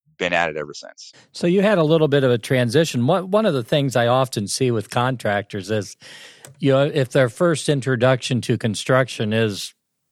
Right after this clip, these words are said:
Speaker 2: holding a, a hammer, um, and then they decide to become a contractor, start their own business, a lot of times it's hard for them to let go of that hammer. Um, but you kinda had that transition by moving into sales first and then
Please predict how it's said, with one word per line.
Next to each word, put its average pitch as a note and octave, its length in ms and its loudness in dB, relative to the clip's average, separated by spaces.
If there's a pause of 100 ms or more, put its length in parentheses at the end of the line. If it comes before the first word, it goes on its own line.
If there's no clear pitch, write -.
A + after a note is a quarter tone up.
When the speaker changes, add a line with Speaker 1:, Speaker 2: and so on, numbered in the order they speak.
(100)
Speaker 2:
holding A#2 420 -2
a, G2+ 280 -2
a G#2 200 -4
hammer, A2+ 480 -2 (400)
um, A2 400 0
and A2 180 -2
then D3+ 180 2
they C3+ 120 0
decide A#2+ 560 -2
to A2 240 -2
become A2+ 320 -4
a A2+ 60 -2
contractor, G#2+ 680 -2
start A2 360 -4
their G#2 180 -2
own G2 140 -6
business, A2 560 -4 (260)
a - 60 2
lot D4 60 -4
of - 60 -16
times A#3+ 200 -2
it's D3+ 140 -6
hard E3+ 220 -2
for D#3 140 -8
them C#3 180 -2
to A#2+ 80 -2
let B2 220 0
go C#3 200 4
of B2 80 2
that G2+ 180 -2
hammer. F#2+ 360 -6 (440)
Um, G#2+ 520 0
but A#2 280 -2
you D#3 100 0
kinda D#3+ 300 0
had C3+ 280 -2
that A#2+ 220 0
transition A2+ 720 -2
by G#2+ 160 0
moving G#2 400 -2
into G#2 260 -4
sales G#2+ 480 -4
first G#2+ 520 -8
and G2 160 -10
then G2+ 320 -8